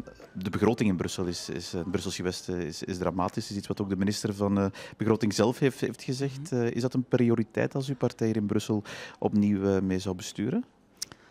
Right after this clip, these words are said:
Speaker 2: Ja, wij moeten ervoor zorgen dat, eh, Brussel als, eh, gewest zeer leefbaar is.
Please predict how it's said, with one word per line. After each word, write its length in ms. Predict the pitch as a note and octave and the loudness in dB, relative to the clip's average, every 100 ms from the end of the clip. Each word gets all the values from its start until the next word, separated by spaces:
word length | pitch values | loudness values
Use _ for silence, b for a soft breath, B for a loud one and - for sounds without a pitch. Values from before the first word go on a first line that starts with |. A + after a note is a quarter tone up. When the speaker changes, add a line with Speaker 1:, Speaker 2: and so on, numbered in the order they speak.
| B | B
Speaker 2:
Ja, 160 | F#3+ D#3+ | 6 8
wij 120 | D3 | 8
moeten 320 | C#3+ - D#3+ | 6 4 2
ervoor 280 | D#3+ - D#3 | 0 0 -2
zorgen 420 | D3 D3 E3 A#3+ | 2 2 4 2
dat, 300 | C4+ A3+ - | 0 0 2
eh, 240 | F3 D#3+ D#3 - | 4 6 4 0
Brussel 420 | C#3+ D#3 - F3+ - | -2 -2 0 0 0
als, 380 | D#3 D#3+ - - | -4 -4 -2 2
eh, 120 | D3+ D3+ | 2 0
gewest 600 | - D3 E3+ - - - | -2 0 0 0 -6 -8
zeer 340 | A3 - D#3 D3 | 0 4 4 4
leefbaar 480 | D3 F#3+ - A3 - | 0 0 -2 -4 0
is. 160 | D#3+ | -2